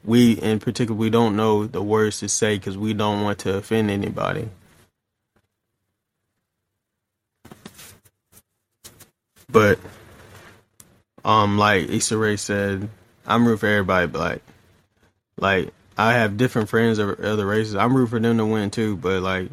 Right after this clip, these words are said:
more importantly, I'm, I'm rooting for my people to win, 'cause it's so many t-, times we done lost.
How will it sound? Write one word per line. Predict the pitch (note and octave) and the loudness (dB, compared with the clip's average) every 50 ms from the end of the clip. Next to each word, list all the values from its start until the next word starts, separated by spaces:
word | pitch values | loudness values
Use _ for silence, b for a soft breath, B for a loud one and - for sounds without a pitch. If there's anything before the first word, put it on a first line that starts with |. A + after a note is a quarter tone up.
| - _ _ _ | -16 _ _ _
more | - F#2+ G#2 G2+ | -8 -4 -4 -2
importantly, | F#2+ F#2 - A2 G2+ G2 F#2+ | -2 -2 -2 -2 0 0 0
I'm, | F#2 G2 G#2+ G2 - - | 0 0 -2 -2 -2 -2
I'm | - G#2 A2 G#2+ | 0 0 0 0
rooting | G#2+ G#2 G2 | 0 -2 -2
for | - - | -4 -4
my | E2 G#2 G#2+ A2+ | 0 0 2 2
people | - - A#2+ - - F2 F#2+ | 0 -2 -4 -4 -4 -8 -8
to | - - G2+ | -6 -4 -2
win, | G2+ G2+ G2 G2+ G2 G2 F#2+ - b b b b b b b b b b b b _ _ - | -2 0 0 0 0 -2 -4 -8 b b b b b b b b b b b b _ _ -4
'cause | - G2 G2 F#2+ F#2 - - - - - _ _ - - | 0 2 2 2 0 -2 -6 -8 -10 -10 _ _ -10 -4
it's | - G#2 G#2 | -4 -2 2
so | - C3 A#2 | 2 2 4
many | A2 A2 G#2 G2+ G2+ G#2+ A2 E2 F#2 G#2 | 4 4 2 0 -2 -4 -6 -6 -6 -6
t-, | - - - - - | -8 -12 -16 -16 -8
times | - A#2 A2 G#2+ G2+ G2+ | -2 0 0 0 0 0
we | G2+ | -2
done | G#2 G2+ G2 G2+ | -2 0 2 2
lost. | G#2+ A#2 B2 A#2 G2+ - - - - - | 4 4 4 4 2 -2 -4 -10 -12 -16